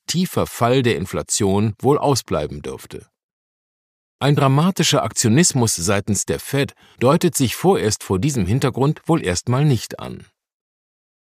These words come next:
Der Markt wendet sich daher nun den U-S-Wahlen zu und somit einem strukturelleren Problem, dem konstant hohen fiskalischen Stimulus in den U S A, ablesbar am hohen Staatsdefizit von mehr als fünf Prozent über viele Jahre.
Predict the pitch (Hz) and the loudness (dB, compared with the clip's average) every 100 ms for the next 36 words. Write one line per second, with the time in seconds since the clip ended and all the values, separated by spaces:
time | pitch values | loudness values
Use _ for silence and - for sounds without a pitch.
0 | _ _ 92 78 80 104 147 - 87 113 | _ _ -2 0 2 2 0 -4 -2 0
1 | 139 127 107 110 92 87 82 107 139 120 | 0 -2 -2 0 0 2 2 2 2 0
2 | 98 98 104 160 - 87 85 87 - 120 | 0 0 0 0 0 0 0 0 0 0
3 | 127 - - - 117 123 139 165 - 95 | 0 -2 -12 -6 -2 4 4 4 2 0
4 | 101 101 - 135 151 147 156 117 92 - | 0 0 -2 -2 0 2 2 2 0 -2
5 | 85 71 62 52 - _ _ _ _ - | -6 -6 -8 -10 -14 _ _ _ _ -6
6 | - 127 139 127 - 156 180 - 151 185 | -2 0 0 0 0 2 0 0 2 2
7 | 139 - 107 - - 117 143 127 104 87 | 2 0 -2 -2 -2 0 0 0 -2 -2
8 | - 165 107 82 82 73 87 92 82 80 | 0 2 2 2 0 -4 -4 -2 0 -2
9 | - 73 92 117 - - - - - - | -2 0 0 0 -4 -16 -20 -8 -6 0
10 | 160 123 - 104 101 69 78 82 135 101 | 2 2 2 2 2 0 -2 0 2 2
11 | - 117 156 - 110 - 98 - 123 - | 0 -2 -2 -2 -4 -4 -4 -2 -2 -4
12 | - - - 110 107 78 95 - - 196 | -10 -6 0 4 4 2 -2 -4 2 2
13 | - - 85 - 117 127 - 71 - 107 | 2 -4 -2 0 0 -2 -6 -8 -4 0
14 | 98 101 113 123 101 - | 2 2 2 0 -2 -6